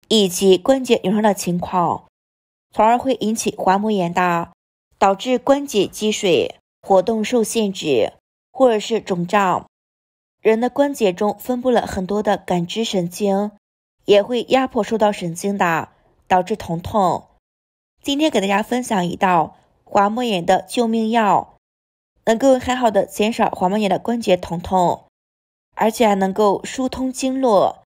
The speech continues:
预防骨质流失，补钙补铁，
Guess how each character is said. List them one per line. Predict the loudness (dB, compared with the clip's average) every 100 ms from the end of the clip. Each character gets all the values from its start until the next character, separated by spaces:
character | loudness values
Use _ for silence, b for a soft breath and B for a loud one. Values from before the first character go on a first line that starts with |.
| _ _ _ _ _
预 | 2 4
防 | 4 0
骨 | 0 0
质 | 2
流 | 4 2
失， | 0 -2 0 0 -2 -12 _ _ _ _
补 | 0
钙 | 2 4 2 0
补 | -4 -6
铁， | -2 2 4 2